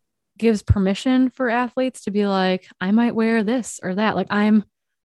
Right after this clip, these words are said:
I'm the, the voice on the Adidas team that's like, "Excuse me, <laughs> this is the inseam I would like, and it is longer than the shorts you make. Like, make me these spandex shorts, but give me a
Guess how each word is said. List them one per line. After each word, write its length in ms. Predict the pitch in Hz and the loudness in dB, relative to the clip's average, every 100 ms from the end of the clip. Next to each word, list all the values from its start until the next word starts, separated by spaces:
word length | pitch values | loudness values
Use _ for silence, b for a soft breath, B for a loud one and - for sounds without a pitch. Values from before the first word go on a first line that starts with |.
| _ | _
I'm 320 | - 196 220 202 | -2 2 2 2
the, 300 | 202 185 185 | 0 -2 -2
the 160 | 185 | -6
voice 520 | 170 180 180 185 - - | -4 -2 -2 -4 -12 -8
on 220 | 180 180 | -6 -4
the 80 | 175 | -4
Adidas 360 | 175 185 196 - | -4 -4 -4 -4
team 180 | 233 | -2
that's 180 | 220 - | -2 -2
like, 180 | 196 190 | -4 -6
"Excuse 460 | 208 - - 285 220 | -10 -10 -2 0 2
me, 280 | 196 185 196 B B | 0 -2 -4 B B
<laughs> 260 | B _ - | B _ -6
this 160 | 277 330 | -4 -2
is 140 | 269 | -2
the 140 | 233 | 0
inseam 340 | 240 262 214 185 | 2 2 2 -2
I 80 | 165 | -4
would 160 | - | -6
like, 280 | - - - | -8 -8 -6
and 100 | 208 | -2
it 80 | 226 | 0
is 200 | 233 208 | 0 0
longer 360 | 220 269 196 185 | 2 4 2 0
than 120 | 190 | 0
the 100 | 220 | -4
shorts 320 | - 294 - | -4 -8 -6
you 60 | 180 | -6
make. 320 | 139 107 - B B B - | -6 -6 -12 B B B -8
Like, 160 | 175 214 | -6 -2
make 200 | 254 262 | -2 0
me 120 | 247 | -2
these 180 | 220 - | -2 -4
spandex 320 | 214 202 - | -4 -4 -4
shorts, 320 | 214 190 - | -4 -4 -6
but 220 | - 180 | -10 -6
give 180 | 254 247 | -2 2
me 200 | 254 240 | 4 4
a 140 | 165 | 0